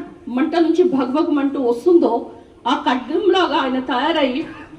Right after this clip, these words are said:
ఆంధ్ర రాష్ట్రం అనే సునామీలో ఆయన యొక్క సైకిల్ యొక్క తాటికి తట్టుకోలేక నూట అరవై నాలుగు ఎమ్మెల్యే టికెట్స్ తెలుగుదేశం పార్టీకి ఇచ్చారు ఎన్డీఏ కూటమి.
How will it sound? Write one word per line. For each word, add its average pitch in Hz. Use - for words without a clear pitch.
ఆంధ్ర 415
రాష్ట్రం 392
అనే 349
సునామీలో 349
ఆయన 285
యొక్క 254
సైకిల్ 403
యొక్క 302
తాటికి 320
తట్టుకోలేక 285
నూట 370
అరవై 320
నాలుగు 269
ఎమ్మెల్యే 339
టికెట్స్ 302
తెలుగుదేశం 285
పార్టీకి 240
ఇచ్చారు 254
ఎన్డీఏ 277
కూటమి. 233